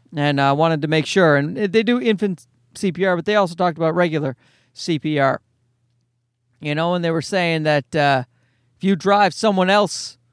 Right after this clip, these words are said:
to the hospital who's having heart pain,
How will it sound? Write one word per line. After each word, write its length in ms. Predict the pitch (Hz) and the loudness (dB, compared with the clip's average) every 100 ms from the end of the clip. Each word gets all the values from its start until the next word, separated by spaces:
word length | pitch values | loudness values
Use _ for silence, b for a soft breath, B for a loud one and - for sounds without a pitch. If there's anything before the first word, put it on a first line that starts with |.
| _ _ _ _ _ _ _ - | _ _ _ _ _ _ _ -6
to 120 | 175 | -2
the 140 | 156 | 0
hospital 720 | 143 202 185 - 151 143 143 - _ - | 2 2 0 -2 -2 0 -2 -6 _ -8
who's 160 | 147 | -4
having 440 | 139 170 160 147 143 _ | 0 2 0 -4 -8 _
heart 340 | - 156 214 - | -6 -2 -2 -2
pain, 360 | 151 135 127 | -2 -2 -4